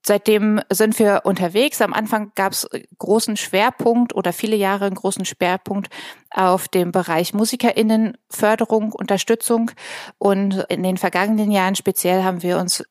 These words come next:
breiter aufgestellt und eben auch versucht, eben Kontakte zu FestivalbetreiberInnen und ClubbetreiberInnen, ähm, aufzubauen, beziehungsweise dort eben einfach auch ein Netzwerk zu starten oder Netzwerkarbeit zu starten.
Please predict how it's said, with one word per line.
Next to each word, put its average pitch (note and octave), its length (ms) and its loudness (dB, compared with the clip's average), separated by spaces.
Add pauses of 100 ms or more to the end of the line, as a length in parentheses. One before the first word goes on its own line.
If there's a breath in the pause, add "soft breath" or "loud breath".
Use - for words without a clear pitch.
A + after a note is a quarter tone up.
(240)
breiter F3+ 400 0
aufgestellt A3 640 0 (320 loud breath)
und G3 500 0
eben F3+ 220 0
auch E3+ 260 0
versucht, - 560 -4 (140)
eben F3 200 2
Kontakte F3+ 500 -2
zu E3+ 460 2
FestivalbetreiberInnen F3 1300 0 (200)
und E3 160 -6
ClubbetreiberInnen, G3+ 960 0
ähm, F3+ 540 0 (380)
aufzubauen, F3+ 720 0
beziehungsweise F3+ 680 -2
dort F3+ 260 0 (340 loud breath)
eben F3+ 200 0
einfach F3 380 0
auch F3+ 160 0
ein F3 100 -2
Netzwerk F#3+ 580 0 (320 loud breath)
zu - 160 0
starten A3 640 4
oder F3 180 0
Netzwerkarbeit F#3 680 0
zu A3 100 -4
starten. G3 560 0